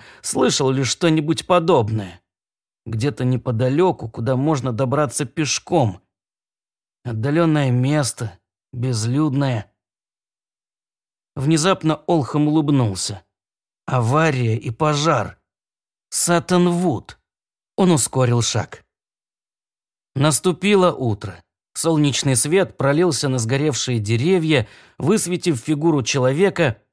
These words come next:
притаившегося на опушке. Олхэм оглядывал местность,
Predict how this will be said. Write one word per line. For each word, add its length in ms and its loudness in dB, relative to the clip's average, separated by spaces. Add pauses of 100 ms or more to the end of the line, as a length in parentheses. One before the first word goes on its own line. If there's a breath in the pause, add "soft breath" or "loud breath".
притаившегося 920 -2
на 200 2
опушке. 540 -8 (600)
Олхэм 400 -2
оглядывал 640 0
местность, 540 0